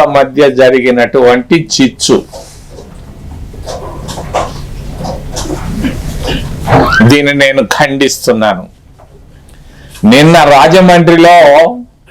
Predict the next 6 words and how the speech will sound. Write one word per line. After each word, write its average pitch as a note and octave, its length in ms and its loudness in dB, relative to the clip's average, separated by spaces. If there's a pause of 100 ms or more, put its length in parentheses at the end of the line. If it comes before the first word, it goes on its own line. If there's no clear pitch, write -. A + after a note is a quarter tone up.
(1000)
ఆ F3+ 60 6 (260)
అంటే F3+ 300 2 (160)
ఎగిరిపోయే E3 580 4 (140)
పరిస్థితి E3+ 580 2 (100)
నిన్న C3 320 4
రాజమండ్రి. A#2 720 0